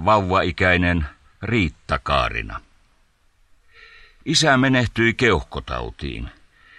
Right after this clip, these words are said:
pikkusisko aivokalvon tulehdukseen. Kuolema korjasi heidät Tervolan Varejoella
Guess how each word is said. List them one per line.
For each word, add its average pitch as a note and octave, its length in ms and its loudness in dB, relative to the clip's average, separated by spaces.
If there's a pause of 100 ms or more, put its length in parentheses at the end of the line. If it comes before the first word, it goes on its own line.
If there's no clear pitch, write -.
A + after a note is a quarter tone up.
(120)
pikkusisko A2+ 800 -2 (160)
aivokalvon D2 760 -2
tulehdukseen. A#1 840 -10 (1700)
Kuolema A2+ 420 2
korjasi G2 580 2
heidät F2 340 2
Tervolan D#2 540 0
Varejoella E2 880 0